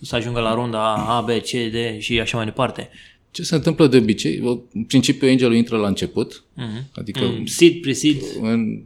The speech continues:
Speaker 2: a, pre-seed, seed, da.
Speaker 1: Mhm.
Speaker 2: Poate să fie și în seed, că uite, tocmai vorbim de
Speaker 1: Da.
Speaker 2: două companii unde practic a intrat în seed. Sau am intrat în seed.
Speaker 1: <laughs>
Speaker 2: Dar de obicei mai degrabă intră în zona de pre-seed.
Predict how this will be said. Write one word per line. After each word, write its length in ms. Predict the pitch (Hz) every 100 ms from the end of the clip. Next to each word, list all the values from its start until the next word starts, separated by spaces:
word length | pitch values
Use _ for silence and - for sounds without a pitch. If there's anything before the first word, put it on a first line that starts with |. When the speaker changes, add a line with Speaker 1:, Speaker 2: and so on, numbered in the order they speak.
| - _ _ _ _ _
Speaker 2:
a, 160 | 110 113
pre-seed, 680 | - _ 131 139 - 139 113
seed, 280 | 107 90 -
da. 220 | 92 80 -
Speaker 1:
Mhm. 280 | 107 147 - - _ _ - - -
Speaker 2:
Poate 160 | - 147
să 60 | 139
fie 120 | 139
și 120 | -
în 60 | 131
seed, 200 | 107 -
că 80 |
uite, 200 | 98 95
tocmai 240 | 92 95 95
vorbim 240 | 90 98
de 80 | 90
Speaker 1:
Da. 60 | 85
Speaker 2:
două 120 | 95
companii 400 | 98 90 98 101
unde 180 | 95 92
practic 500 | 95 92 - 90 - 92 90
a 80 |
intrat 320 | 90 87 90 -
în 60 |
seed. 280 | - 107 - _ - - - _ _ _ _ -
Sau 240 | - 65 78
am 160 | 76
intrat 300 | 71 - 76
în 60 | 76
seed. 200 | - 135 - -
Speaker 1:
<laughs> 120 | - -
Speaker 2:
Dar 220 | 107 110
de 100 | 143
obicei 320 | 135 120 135
mai 140 | 123
degrabă 340 | 110 107 113 110
intră 180 | 107 107
în 60 |
zona 220 | 98 104
de 120 | 90 87
pre-seed. 680 | - 85 - - 110 -